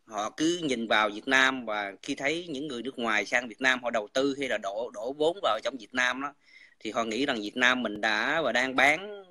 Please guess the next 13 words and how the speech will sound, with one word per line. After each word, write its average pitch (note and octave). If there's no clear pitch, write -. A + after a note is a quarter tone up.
cái D#3+
quốc E3+
gia C3
của B2
mình G#2+
cho C3
cái, D3+
ờ, -
nhất C#3
là C3+
Trung C3
Quốc. G3
Ờ, -